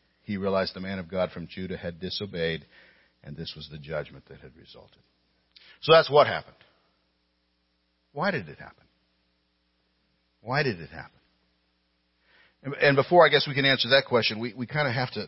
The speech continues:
think of another one that maybe is more foundational, and that is this. Who is this story really about? Who is this story about? I mean, it's tempting to suggest the obvious and say that this story is about, uh,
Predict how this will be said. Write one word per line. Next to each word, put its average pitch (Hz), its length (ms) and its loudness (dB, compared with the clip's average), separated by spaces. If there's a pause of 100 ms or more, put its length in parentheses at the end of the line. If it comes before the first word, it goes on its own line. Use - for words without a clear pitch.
think 131 140 -6
of 110 80 -8
another 113 280 2
one 98 180 -8
that 92 100 -12
maybe 104 260 -10
is - 80 -14
more 98 160 -12
foundational, 90 640 -12
and 90 140 -18
that 107 160 -18
is - 120 -20
this. 120 220 -20 (600)
Who 311 160 0
is 294 100 -2
this 226 220 2
story 170 240 0
really 131 260 -2
about? 92 380 -6 (1600)
Who 240 80 -8
is 202 140 -6
this 190 160 -4
story 156 240 0
about? 92 260 -6 (640)
I 113 40 -14
mean, 143 140 -2
it's 143 160 -4
tempting 202 300 2
to 98 80 -10
suggest 107 400 0
the 92 80 -4
obvious 90 420 2
and 80 120 -12
say 95 180 -6
that 85 160 -12
this 95 200 -8
story 95 280 -8
is 82 100 -12
about, 80 460 -2 (520)
uh, 71 380 -8